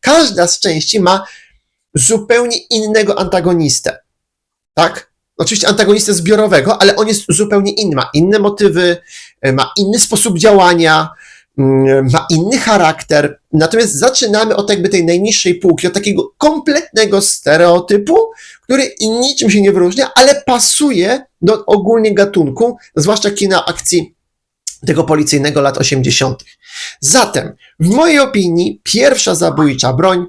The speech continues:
to jest dalej mocne siedem na dziesięć, to się w pełni broni. Uważam, że ogólnie cała seria się świetnie obroniła. Dalej moją ulubioną częścią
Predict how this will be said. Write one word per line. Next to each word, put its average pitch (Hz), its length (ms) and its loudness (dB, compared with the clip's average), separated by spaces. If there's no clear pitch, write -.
to 170 100 2
jest 175 160 4
dalej 156 320 2
mocne 196 800 2
siedem 214 540 2
na 214 140 4
dziesięć, 214 600 -2
to 143 100 -2
się 127 160 -2
w - 280 -14
pełni 208 460 2
broni. 208 520 2
Uważam, 196 420 2
że 165 140 -2
ogólnie 185 460 2
cała 196 380 4
seria 147 340 0
się 127 140 -4
świetnie 165 600 0
obroniła. 214 600 0
Dalej 156 580 4
moją 190 500 4
ulubioną 185 840 0
częścią 139 640 -2